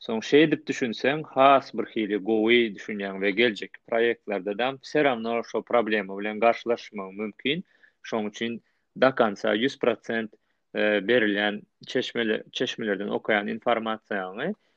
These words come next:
öwrenjek bol. Birazjyk öwrenip, e, bir iki application düzeniň bilen o näme denok, dara gowy edip, e, derinlemesine öwrenseň gowy da. Işe şonu diýän özüme, häzir şoň,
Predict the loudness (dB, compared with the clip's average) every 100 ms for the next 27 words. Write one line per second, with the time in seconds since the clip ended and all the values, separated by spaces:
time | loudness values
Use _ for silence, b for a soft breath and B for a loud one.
0 | _ 4 6 6 4 4 2 4 0 4
1 | 6 6 6 0 -4 -2 -2 -4 -6 -6
2 | -12 _ -6 -4 -2 -4 -4 -6 -2 0
3 | 0 -2 -6 -6 -4 -4 -6 -2 -2 -2
4 | -6 -4 -4 -4 -6 -4 -2 -2 -4 _
5 | _ _ -6 0 2 2 0 0 4 4
6 | 2 -2 -4 -6 0 2 4 2 0 -6
7 | 4 6 8 6 2 -4 _ _ _ _
8 | -6 -2 -2 0 6 6 4 0 -2 -2
9 | -6 -4 0 2 0 -4 -4 0 4 4
10 | 4 2 0 -4 b b _ -4 -4 0
11 | 0 2 0 0 0 4 6 6 4 0
12 | -2 -8 -16 -16 0 2 2 0 -2 -4